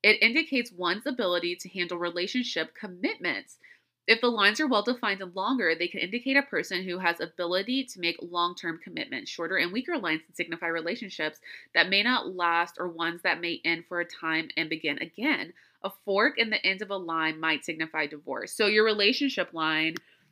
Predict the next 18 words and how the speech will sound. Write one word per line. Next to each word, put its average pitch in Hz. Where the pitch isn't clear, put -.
is 202
also 196
under 247
your 185
pinky. 226
It's 247
kind 330
of 311
in 240
that 233
same, 247
it 233
is, 285
it's 254
in 339
the 415
same 311
area. 202